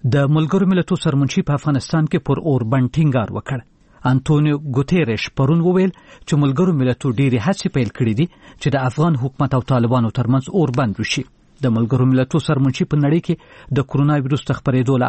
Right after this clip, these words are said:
امله مخکې د مارچ په درویشتمه نیټه هم په ټوله نړۍ کې د افغانستان په ګډون چې جګړې پکې روانې دي، د ښکېلو ډلو ټپلو ترمنځ د اوربند غوښتنه کړې وه.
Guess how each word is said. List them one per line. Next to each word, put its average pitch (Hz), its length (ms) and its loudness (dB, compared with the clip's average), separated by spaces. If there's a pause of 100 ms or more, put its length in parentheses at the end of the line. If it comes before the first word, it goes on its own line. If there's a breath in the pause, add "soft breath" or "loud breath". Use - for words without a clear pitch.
امله 160 320 2
مخکې 165 260 -4
د 127 140 2
مارچ 165 260 0
په 147 60 0 (100)
درویشتمه 131 600 0
نیټه 110 260 -4
هم 107 100 -2 (380 loud breath)
په - 140 0
ټوله 190 220 2 (100)
نړۍ 123 200 0
کې - 100 -6
د 127 140 0
افغانستان 123 480 -2
په 135 140 -2
ګډون 139 200 2 (360 loud breath)
چې 156 80 0 (100)
جګړې 135 340 0
پکې 123 240 -4
روانې 135 340 2
دي، 180 100 2
د 147 100 -4 (100)
ښکېلو 156 420 -2
ډلو 117 240 -2
ټپلو 120 360 0
ترمنځ 127 300 2 (420 loud breath)
د - 20 2 (140)
اوربند 117 440 0
غوښتنه 143 420 -2
کړې 117 200 -2
وه. 117 80 -4